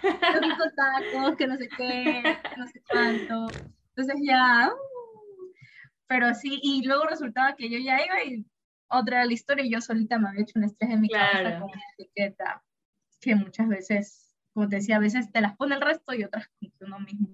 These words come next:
Speaker 1: las carga constantemente.
Speaker 2: Y a veces es un mix, o sea, que te las va diciendo el resto
Speaker 1: Ujú.
Speaker 2: y ya tú vas sumando, sumando, y puede ser que en
Speaker 1: Exacto.
Speaker 2: algún momento te, te daba igual,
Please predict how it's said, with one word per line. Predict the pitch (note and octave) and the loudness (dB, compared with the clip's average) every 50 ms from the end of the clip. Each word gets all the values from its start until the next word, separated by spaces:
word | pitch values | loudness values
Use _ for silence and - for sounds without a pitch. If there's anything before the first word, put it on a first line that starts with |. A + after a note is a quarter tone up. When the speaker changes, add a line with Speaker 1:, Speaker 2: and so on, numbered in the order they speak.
| F#3+ F#3 - _ _ | -10 -20 -20 _ _
Speaker 1:
las | F#3+ F#3+ - - _ | -18 -18 -18 -10 _
carga | - A3 G#3 G3 - - - - | 2 2 2 2 -2 -8 -12 -16
constantemente. | - F3 - _ - - - _ - - G3+ - | -18 -20 -18 _ -14 -16 -14 _ -18 -18 -18 -6
Speaker 2:
Y | - B3+ | 0 2
a | B3+ B3+ | 4 4
veces | C#4 D4 D4 F#4 E4+ | 4 4 4 2 0
es | D#4 | 0
un | D#4+ D#4+ D#4+ D#4+ | 0 0 0 -2
mix, | F#4+ F#4+ B3+ - - - - - | -2 -2 -4 -6 -10 -16 -14 -14
o | G3 G3 | -10 -6
sea, | G#3+ G3+ G3+ G3 | -4 -4 -2 -2
que | G#3+ G#3 | -4 -4
te | G#3 G3 | -4 -4
las | G3 G3+ G#3+ | -2 -2 0
va | A3+ A#3+ B3+ | 0 0 0
diciendo | B3 A#3+ - A#3+ A#3+ B3 A#3+ | -2 -4 -8 -10 -8 -8 -6
el | A3+ | -4
resto | A#3 A#3+ B3 B3 - G#3 | -2 -2 0 2 2 2
Speaker 1:
Ujú. | G#3 G3+ G3+ - | 2 2 -2 -6
Speaker 2:
y | G3+ G3 G3 | -6 -4 -2
ya | G3 G3+ G3 - | 0 0 -2 -2
tú | - A3+ A3+ | -2 0 2
vas | A3 G#3+ A3 G#3+ - | 2 2 2 2 -2
sumando, | A#3 G#3+ G#3 G#3 - G#3+ A3 | -6 -4 -2 -2 -2 -4 -6
sumando, | A3+ - G#3+ G3+ G3+ G#3 G#3+ A3 | -8 -8 -8 -6 -4 -4 -4 -4
y | G#3+ G#3 | -4 -2
puede | A3+ A#3 A#3 A#3 | -2 -2 -2 -2
ser | A#3+ B3+ B3 - | -2 -4 -4 -2
que | B3 A#3+ - - - - | -4 -4 -4 -4 -8 -8
en | - A3 | -6 -4
Speaker 1:
Exacto. | G#3+ A3 | -2 -2
Speaker 2:
algún | A3 G#3+ A3+ A3+ | -2 -2 -4 -4
momento | B3+ B3+ B3 B3+ B3+ B3+ A#3+ B3+ B3+ B3+ - - - _ _ _ _ _ _ | -4 -4 -2 -4 -4 -4 0 0 2 2 0 -2 -6 _ _ _ _ _ _
te, | - A3+ A3 A3 G#3+ G#3 G#3 G3+ G3+ G3 G3 F#3+ - - _ - - _ _ _ _ _ | -2 0 0 0 0 0 0 -2 -2 -2 -4 -6 -8 -14 _ -20 -20 _ _ _ _ _
te | - G#3+ G#3 | -2 0 0
daba | A3 A#3 B3 C4 | 2 2 2 0
igual, | B3+ B3+ B3 A3 G3 G3 G3 C4 C#4+ - | 0 2 4 4 4 4 2 0 -4 -8